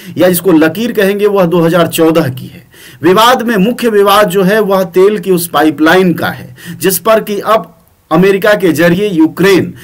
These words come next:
रूस को तंग करने जैसी बात या टैक्स वसूली की बात कर रहा है। तो इसकी विधिवत जानकारी आप लोग रखते होंगे, थोड़ी जानकारी आप दें कि आखिरकार इसमें अमेरिका की क्या भूमिका है, जिसकी वजह से क्या तनातनी में वह भी कहीं दिखाई दे रहा है?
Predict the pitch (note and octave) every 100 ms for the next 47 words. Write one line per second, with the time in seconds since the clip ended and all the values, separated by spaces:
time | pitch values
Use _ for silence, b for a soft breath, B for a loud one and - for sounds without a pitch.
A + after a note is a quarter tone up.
0 | B B2+ F3 A3+ - G3 A#3 - A3 B3
1 | A3 F#3 F#3+ E3+ E3+ E3+ E3 G3 A3 F#3
2 | E3+ A#3+ - - E3+ E3+ D#3+ D#3+ D#3+ C#3
3 | C3 G2+ G2+ - F2 F2 - F3 F3+ A3+
4 | A3+ A3+ F#3+ F#3+ A#3+ F3+ E3+ E3+ F3+ G3+
5 | F3+ E3+ D#3 C#3+ C3 G#3 F#3+ F#3 G#3+ F#3
6 | F3 D3 D3+ F#3 G#3+ G#3 D#3 A#2 D3 F#3
7 | - - A#3+ A#3+ G3+ G#3+ C#4 C#4 A3+ A3
8 | - G3 G#3 B3 C4 - F3+ A#3+ C4+ C4+
9 | A3 F3+ E3 C#3+ B2 B2+ B2 C3 A#2+ D#3
10 | - F3+ F#3 G#3 G3+ F#3 G3+ A#3 A#3 G#3
11 | G3 G#3 G3+ F3 G3 G3 G3 G3 F#3+ D3
12 | D#3 F#3+ F#3 E3+ E3+ - E3+ F3+ F3+ E3+
13 | E3+ E3+